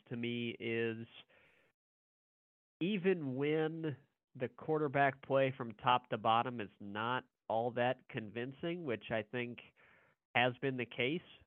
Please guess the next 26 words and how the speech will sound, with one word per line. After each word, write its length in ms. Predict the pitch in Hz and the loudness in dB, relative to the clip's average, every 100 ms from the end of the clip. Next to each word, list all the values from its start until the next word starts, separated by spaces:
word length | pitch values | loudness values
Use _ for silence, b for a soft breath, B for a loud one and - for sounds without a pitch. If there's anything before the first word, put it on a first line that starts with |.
| _ | _
for 60 | 160 | -6
the 80 | 151 | -2
past 320 | 156 147 - | 2 0 2
couple 300 | 160 143 147 | -2 0 -2
of 80 | 120 | -4
seasons 380 | 139 139 156 156 127 | -4 -4 -4 -6 -6
and 280 | 110 110 104 - | -6 -8 -14 -8
will 200 | 113 127 | -4 -2
be 100 | 135 | -2
the 100 | 117 | -4
case 260 | - 127 123 | -4 -4 -4
again 560 | 117 113 120 127 127 123 - | -6 -4 -4 -4 -8 -12 -6
this 160 | 127 135 | -6 -4
year. 280 | 170 165 185 - - - _ _ _ - | -4 -2 -4 -8 -20 -20 _ _ _ -2
Um, 520 | 120 110 107 107 104 104 _ | 0 2 0 -4 -10 -14 _
you 60 | 135 | -4
know, 80 | 117 | -2
I, 100 | 110 82 | 0 -2
I 60 | 117 110 _ _ - _ _ - | -4 -8 _ _ -20 _ _ -8
think 140 | 165 | -2
they've 140 | 156 120 | 0 4
got 220 | 139 131 - - | 4 4 -4 -10
some 160 | 123 113 | -8 2
very 220 | 156 185 | 4 4
good 180 | 127 123 | 2 -2
quarterbacks, 460 | - 156 110 113 | 0 0 2 2